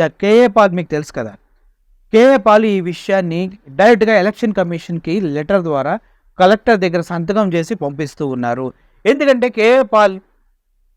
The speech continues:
ఫ్యామిలీ వాళ్ళు మొత్తం ఇరవై రెండు మంది ఓట్లు వేసినప్పటికీ కేవలం నాలుగు ఓట్లే పడ్డాయి ప్రజాశాంతి పార్టీకి. ఈవీఎంస్ ట్యాంపర్ అయినాయి. ఎప్పుడైతే మోడీతో తెలుగుదేశం పార్టీ, జనసేన పార్టీ కుమ్-, మూకుమ్మడిగా కుమ్మక్కయ్యారో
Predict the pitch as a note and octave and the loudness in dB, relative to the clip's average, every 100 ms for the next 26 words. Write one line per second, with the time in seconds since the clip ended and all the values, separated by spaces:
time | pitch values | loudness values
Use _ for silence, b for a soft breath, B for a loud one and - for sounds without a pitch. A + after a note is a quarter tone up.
0 | _ _ _ G3+ A3+ A#3+ B3 A3 G#3 F#3 | _ _ _ 0 2 2 4 4 2 -2
1 | F3 G3 E3 F#3 G3 F#3+ F#3 F#3 F3 D#3 | -2 -2 0 0 -2 -2 -4 -2 -2 -4
2 | D3 D#3+ D3+ - C3+ C3+ C#3 F#3+ C4+ - | -6 -6 -8 -8 -12 -10 -10 -8 -8 -10
3 | _ _ _ _ A3 B3+ C#4+ C#4+ G#3+ G3+ | _ _ _ _ 2 4 6 4 4 4
4 | A#3 A#3 A3+ A3+ A3+ F#3+ E3+ F#3+ F#3 B2+ | 4 4 0 2 -2 -2 0 0 0 -4
5 | A2+ - F3+ G3 G#3 F#3+ F3 E3 D3+ C#3 | -12 -4 -2 0 -2 -4 -6 -4 -4 -4
6 | C#3 C3 D3+ C#3+ B2+ - _ _ _ G#3+ | -6 -10 -8 -8 -10 -14 _ _ _ 0
7 | D4 C#4+ B3 G#3 - A#3+ - A3 C4 A#3+ | 2 2 2 0 -2 -4 2 2 4 4
8 | G#3 F3 E3+ F3 C#3+ A2+ _ _ _ _ | 2 0 -4 -6 -8 -14 _ _ _ _
9 | - G#3+ - D4 C4 A#3+ B3 G#3+ A#3 A#3+ | -2 -2 4 4 4 4 2 4 2 2
10 | A3 A3 A3 G#3 - G#3+ A3+ A3+ G#3+ G#3+ | -2 2 2 0 0 0 2 0 0 -4
11 | F3+ F#3 F3 F3+ F3+ G3 G#3 G3 F#3+ E3+ | -2 -2 -2 -4 -2 -4 -4 -2 -2 2
12 | F3+ E3 F#3 E3+ - G3+ G3 E3 F3+ G#3 | 0 2 -2 -2 -4 -6 -4 -2 -2 0
13 | G#3+ G3 F#3 F#3+ - E3 F3+ E3+ D3 C#3 | -2 0 0 0 -2 -2 -2 -2 -6 -4
14 | C3 D3 D#3 | -4 -4 -6